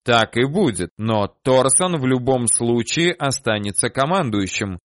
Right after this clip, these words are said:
У королевы там возникнет множество дел, и ей будет не до флота. А Торсон сможет оказать ей силовую поддержку в нужном месте,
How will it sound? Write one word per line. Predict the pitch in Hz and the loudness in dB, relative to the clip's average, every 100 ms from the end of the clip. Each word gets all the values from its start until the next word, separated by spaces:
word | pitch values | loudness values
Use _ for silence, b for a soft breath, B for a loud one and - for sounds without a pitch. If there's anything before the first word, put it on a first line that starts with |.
| _ _ _ - | _ _ _ -2
У | 120 | 0
королевы | 113 131 127 127 139 170 185 | 2 2 4 4 4 2 0
там | 190 175 | 0 2
возникнет | 170 165 165 147 165 147 | 2 2 0 -2 -4 -4
множество | 156 160 147 156 - 156 151 | -2 0 0 -2 0 0 2
дел, | 175 175 | 2 0
и | 127 135 | 0 0
ей | 120 117 139 | 0 2 0
будет | 127 131 131 120 | 0 0 -2 -2
не | 135 131 | -2 0
до | 120 127 | 0 0
флота. | - 175 127 101 95 - _ _ _ | 0 0 0 0 -4 -6 _ _ _
А | - 117 113 | -2 -2 -2
Торсон | - 175 190 135 113 107 | 0 2 2 2 -2 -4
сможет | - 123 117 117 127 | -4 -2 0 -2 -2
оказать | 127 117 139 127 | 0 0 0 -2
ей | 117 117 | -2 -2
силовую | - 127 117 127 127 | -2 2 2 2 0
поддержку | - 117 110 139 165 - 117 107 | 0 -2 0 -2 -2 -4 -4 -2
в | 104 | -2
нужном | 135 135 104 107 107 | -2 -2 -2 -4 -2
месте, | 123 156 - 110 | -2 -2 -4 -6